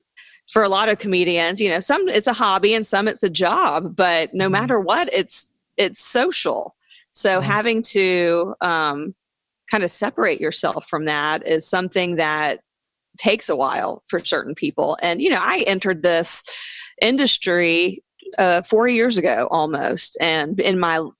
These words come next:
Speaker 1: you know, I was like, what? I was thirty-six, thirty-seven when I started. So I had hindsight <laughs> as, as a helper, so to speak. And a lot of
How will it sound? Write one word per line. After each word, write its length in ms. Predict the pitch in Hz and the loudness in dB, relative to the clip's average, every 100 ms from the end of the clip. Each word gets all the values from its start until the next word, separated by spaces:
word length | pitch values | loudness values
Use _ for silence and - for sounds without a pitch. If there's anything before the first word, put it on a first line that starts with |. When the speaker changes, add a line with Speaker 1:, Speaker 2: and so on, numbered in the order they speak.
| _ 233 | _ 0
Speaker 1:
you 120 | 269 | 0
know, 60 | |
I 40 | 160 | 0
was 140 | 180 | 0
like, 220 | 170 156 | 0 0
what? 220 | 143 139 - | 0 0 0
I 60 | |
was 160 | 156 - | -2 0
thirty-six, 1120 | 170 175 175 170 - _ - 190 226 - - | 2 2 2 0 -4 _ 0 2 2 -2 0
thirty-seven 760 | 180 175 180 - 165 165 208 214 | 2 2 2 2 2 2 2 2
when 100 | 160 | 0
I 100 | 160 | 0
started. 640 | - 165 156 170 226 214 | 0 2 2 2 2 2
So 440 | - 170 160 160 165 - - - - | 2 2 4 2 0 -8 -10 -6 -2
I 180 | 175 190 | 0 2
had 580 | 190 185 175 170 170 - _ _ _ _ _ - | 0 2 0 0 -2 -8 _ _ _ _ _ -2
hindsight 880 | 202 220 262 - 175 156 151 - - | 2 2 2 2 2 2 2 0 -2
<laughs> 60 | - | 0
as, 760 | 202 285 269 302 349 269 262 - - - - - | 2 4 4 4 4 4 2 -2 -4 -4 -4 -2
as 320 | - 190 202 208 | 0 2 4 4
a 540 | 196 185 180 180 202 226 | 4 4 4 4 0 0
helper, 580 | 226 240 220 160 214 - - - | 2 2 2 0 -2 -6 -8 0
so 220 | - 185 | 2 4
to 100 | 180 | 2
speak. 580 | - - 175 175 185 - | 2 2 4 4 2 -2
And 460 | - 175 165 160 175 | 0 2 2 0 0
a 100 | 190 | 2
lot 220 | 180 175 | 4 4
of 180 | 214 | 2